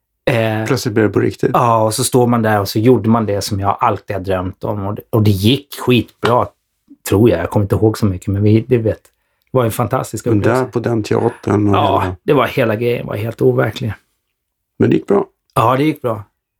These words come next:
Speaker 1: Men efteråt så sa, så sitter vi på flyget hem, så sitter jag med min son och min fru Ann.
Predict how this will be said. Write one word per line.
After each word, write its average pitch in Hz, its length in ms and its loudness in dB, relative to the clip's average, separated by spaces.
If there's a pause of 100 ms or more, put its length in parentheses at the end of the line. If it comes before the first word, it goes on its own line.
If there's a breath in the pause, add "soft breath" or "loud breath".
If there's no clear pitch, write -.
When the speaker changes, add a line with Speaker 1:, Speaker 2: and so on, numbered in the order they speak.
(300)
Speaker 1:
Men 139 180 2
efteråt 143 720 2
så - 240 -2
sa, 107 400 0
så 113 120 -4
sitter 110 420 -2
vi 107 80 4
på 104 140 -6
flyget 123 420 2
hem, 139 240 0
så 110 120 -6
sitter 113 280 0
jag 107 80 2
med 98 80 -4
min 95 200 -4
son 98 400 2
och 85 100 -6 (800 soft breath)
min 101 240 -2
fru 95 360 2
Ann. 87 380 -6